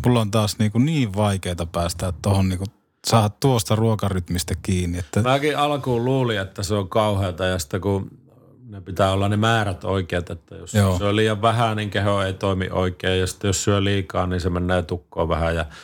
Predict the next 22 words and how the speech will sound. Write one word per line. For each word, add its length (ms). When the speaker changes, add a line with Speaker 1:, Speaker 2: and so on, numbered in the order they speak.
Speaker 2:
pitää 220
löytää 220
se, 180
että 180
se 140
on 180
hele-, 280
niinku 360
vaativaa 580
ja 80
semmoista, 400
Speaker 1:
Mm. 80
Speaker 2:
mutta 200
itse 240
asiassa 440
se 80
on 140
todella 320
helppoa 460
ja 60
yksinkertaista, 720
että 260